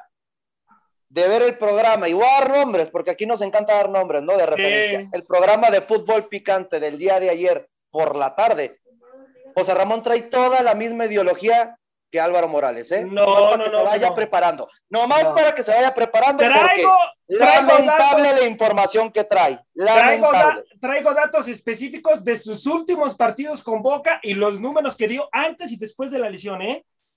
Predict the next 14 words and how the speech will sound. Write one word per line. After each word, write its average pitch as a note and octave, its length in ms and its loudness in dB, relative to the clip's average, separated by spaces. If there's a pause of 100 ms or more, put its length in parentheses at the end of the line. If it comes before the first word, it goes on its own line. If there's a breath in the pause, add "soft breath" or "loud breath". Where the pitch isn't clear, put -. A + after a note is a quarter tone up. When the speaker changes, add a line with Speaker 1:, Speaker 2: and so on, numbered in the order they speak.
(120)
Speaker 2:
Así G#3 440 -4
que, G#3 340 0
bueno, F#3 260 0
Speaker 1:
No, D#3+ 200 2
Speaker 2:
lo D3+ 40 -2 (160)
que, - 60 -8
Speaker 1:
pero D#3 100 -2
Speaker 2:
ah, F#3+ 600 2
sí, F#3 380 -6
sí, G3 120 -10
claro. G3 420 2
Speaker 1:
Ay, F3 120 2
no, F3+ 180 0
eh, G3+ 240 -2